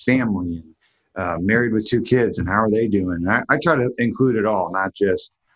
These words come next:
okay, the dollar's coming in the door and that's,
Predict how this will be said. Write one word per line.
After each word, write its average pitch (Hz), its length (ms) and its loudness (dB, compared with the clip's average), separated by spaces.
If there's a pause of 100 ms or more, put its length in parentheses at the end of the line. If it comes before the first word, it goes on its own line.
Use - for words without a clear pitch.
(280)
okay, 95 440 0 (100)
the 90 80 -4 (120)
dollar's 110 360 2
coming 110 220 0
in 110 120 0
the 113 80 0 (100)
door 95 260 2
and 90 100 -2
that's, 92 240 -6